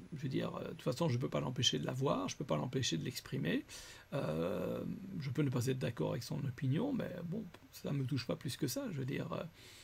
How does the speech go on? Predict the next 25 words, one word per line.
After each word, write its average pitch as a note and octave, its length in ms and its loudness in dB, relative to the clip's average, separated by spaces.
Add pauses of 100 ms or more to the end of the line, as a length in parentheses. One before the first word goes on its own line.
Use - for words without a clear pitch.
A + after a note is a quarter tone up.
(300)
je D3+ 60 -4
veux C3+ 40 -2
dire, D#3 220 0
euh, - 240 -2
il, D#3 240 -2
il C#3 100 0
est C3+ 40 0
pas - 120 -2
content, D3+ 380 0
il A#3+ 80 4
n'a D3 80 4
pas C#3+ 120 2
reçu C3 280 0
ce - 80 -2
qu'il C3 140 0
voulait, B2+ 420 0
ça - 160 -4
je B2 120 -2
peux F3+ 200 -6
entendre, B3+ 460 0
mais C3+ 100 0
vous - 60 -4 (380)
savez, G3 200 4
parfois - 380 0
on, - 400 0